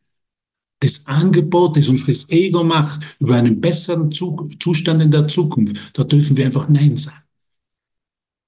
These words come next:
Das kennen wir schon, das haben wir schon tausendmal, zehntausendmal, hunderttausendmal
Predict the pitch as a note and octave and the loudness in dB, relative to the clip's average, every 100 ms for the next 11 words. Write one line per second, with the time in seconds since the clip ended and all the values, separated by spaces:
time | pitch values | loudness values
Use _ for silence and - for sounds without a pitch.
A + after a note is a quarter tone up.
0 | _ _ _ _ _ _ _ _ _ _ | _ _ _ _ _ _ _ _ _ _
1 | _ _ _ _ _ _ _ _ D3 - | _ _ _ _ _ _ _ _ -6 -6
2 | - G3+ F3+ C#3 A#2 A#2+ - C3+ B2+ C#3+ | -2 0 2 2 2 0 0 0 2 0
3 | D#3 C#3+ D3+ D3+ D3 D3 C3+ F3 F#3 D#3 | 0 2 2 2 0 0 0 0 -2 0
4 | D#3+ D3+ D#3 E3 D#3+ D#3+ D3+ D#3 D#3 D3+ | 2 2 0 -2 -2 0 2 2 4 2
5 | E3+ D#3+ D3 D3+ D#3 D3+ D3+ | 2 0 2 2 2 2 2